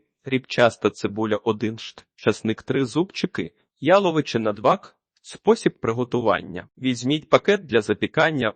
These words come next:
влийте в нього яловичий бульйон, соус теріякі і будь-який гострий соус. Додайте рослинне масло, дрібно нарізану цибулю і подрібнений часник. Помістіть в пакет яловичину,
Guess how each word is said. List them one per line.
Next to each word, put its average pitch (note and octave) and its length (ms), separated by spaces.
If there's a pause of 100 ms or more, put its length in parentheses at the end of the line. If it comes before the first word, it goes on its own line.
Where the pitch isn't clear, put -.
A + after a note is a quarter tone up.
влийте C3 380
в A2+ 140
нього G#2+ 260
яловичий A2+ 580
бульйон, G#2 500 (140)
соус C3+ 420
теріякі B2 500
і - 160
будь-який G#2+ 520
гострий B2+ 480
соус. - 540 (420)
Додайте A2+ 520
рослинне C#3 540
масло, G2+ 520 (240)
дрібно B2 440
нарізану E3 540
цибулю E3+ 580
і A2 80
подрібнений A2 640
часник. - 640 (180)
Помістіть G#2+ 560
в - 120
пакет A2 380
яловичину, A2+ 760